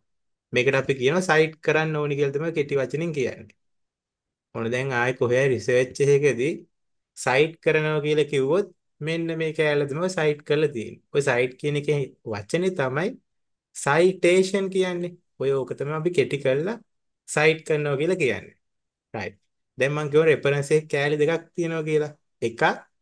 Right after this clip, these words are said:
සයිට් කරනවා කියන්නේ. නැත්නම් සයිටේෂන්. මේ තියෙන ඔක්කොම මේවට තමයි සයිටේෂන් කියන්නේ. දැන් ඔයාලා ෆයිනල් year රිසර්ච් එකේ වුණත්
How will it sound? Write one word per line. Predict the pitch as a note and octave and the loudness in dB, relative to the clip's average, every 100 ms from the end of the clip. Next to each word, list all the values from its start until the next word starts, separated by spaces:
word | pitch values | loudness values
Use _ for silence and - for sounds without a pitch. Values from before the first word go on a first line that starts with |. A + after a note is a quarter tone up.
| _ _ _ - | _ _ _ -4
සයිට් | E3+ E3+ E3 - | 2 4 4 0
කරනවා | A#2+ G#2+ G2+ F#2+ | -2 0 -6 -8
කියන්නේ. | G2+ G2 | -6 -4
නැත්නම් | A2+ - D#3+ | -2 0 2
සයිටේෂන්. | D3+ E3 E3 D3+ B2+ - - _ _ | 4 4 6 4 4 0 -6 _ _
මේ | E3+ F3+ | 0 2
තියෙන | F#3 F3+ | 2 0
ඔක්කොම | E3 E3 F#3 | -2 -2 -2
මේවට | F3 E3 D#3 | 0 2 2
තමයි | D#3 F3+ | 2 0
සයිටේෂන් | G3 E3 D#3 D#3+ D3+ D3 F3+ | 0 0 0 2 0 0 -4
කියන්නේ. | A#2 G#2 _ _ _ _ _ _ - | -6 -10 _ _ _ _ _ _ -2
දැන් | A#2 B2 | -2 0
ඔයාලා | A#2+ A#2 B2 C#3+ | 0 2 2 2
ෆයිනල් | B2+ A2+ A2+ B2+ | 2 0 -2 -2
year | B2+ C#3 F#3+ A3 _ _ | 0 2 2 -4 _ _
රිසර්ච් | A#2+ A#2 C#3 C#3 C3+ | -6 0 0 0 0
එකේ | C#3 C#3 | -2 -2
වුණත් | C#3 B2 E3+ A3 | -2 -2 -6 -8